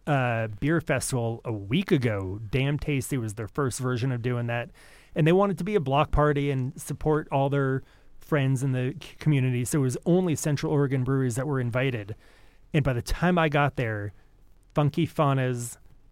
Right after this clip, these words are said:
uh, Saison, it was a fir tip and lemon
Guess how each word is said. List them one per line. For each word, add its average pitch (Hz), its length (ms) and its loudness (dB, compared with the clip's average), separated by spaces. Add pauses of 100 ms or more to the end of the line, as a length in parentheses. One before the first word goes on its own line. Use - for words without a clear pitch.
(420)
uh, 117 360 0
Saison, 131 560 2
it 113 40 -2
was 107 160 -6
a 104 60 -8
fir 180 400 2
tip 151 360 -2
and 110 260 -4
lemon 190 540 -2